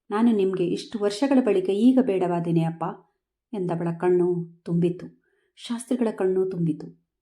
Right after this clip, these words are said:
ಅವರು ತಲೆ ತಗ್ಗಿಸಿದರು. ಹತ್ತಿರದ ಸಂಬಂಧಿಗಳು ಬಂದು ಅವಳ ಮನಸ್ಸನ್ನು ಬದಲಾಯಿಸಲು ಪ್ರಯತ್ನಿಸಿದರೂ ಪಾರಿಜಾತ ತನ್ನ ನಿರ್ಧಾರದಿಂದ ಹಿಂದೆ ಸರಿಯಲಿಲ್ಲ. ಇಪ್ಪತ್ಮೂರು ವರ್ಷಗಳ ಹಿಂದೆ ದೇವಾಲಯದ ಮುಂದಿರುವ ಪಾರಿಜಾತ ಹೂವಿನ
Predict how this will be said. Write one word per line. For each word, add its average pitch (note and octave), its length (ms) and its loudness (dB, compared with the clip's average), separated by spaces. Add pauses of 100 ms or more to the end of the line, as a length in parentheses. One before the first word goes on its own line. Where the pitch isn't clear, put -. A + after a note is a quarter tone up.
(280)
ಅವರು F3+ 240 -8
ತಲೆ F3 200 -4
ತಗ್ಗಿಸಿದರು. E3 760 -10 (260)
ಹತ್ತಿರದ G3 420 -2
ಸಂಬಂಧಿಗಳು F#3+ 680 0
ಬಂದು F3 400 0
ಅವಳ F3+ 320 -4
ಮನಸ್ಸನ್ನು F#3 460 2
ಬದಲಾಯಿಸಲು F3+ 720 -2
ಪ್ರಯತ್ನಿಸಿದರೂ F#3 760 -2
ಪಾರಿಜಾತ F3+ 520 -4 (640)
ತನ್ನ F3+ 180 -2
ನಿರ್ಧಾರದಿಂದ F3+ 680 0
ಹಿಂದೆ E3+ 300 0
ಸರಿಯಲಿಲ್ಲ. E3 540 -2 (800)
ಇಪ್ಪತ್ಮೂರು G3+ 520 -4
ವರ್ಷಗಳ F#3 440 -2
ಹಿಂದೆ F3 580 -2 (340)
ದೇವಾಲಯದ B3 600 6
ಮುಂದಿರುವ F#3 420 0
ಪಾರಿಜಾತ G#3+ 640 -2
ಹೂವಿನ F#3 400 0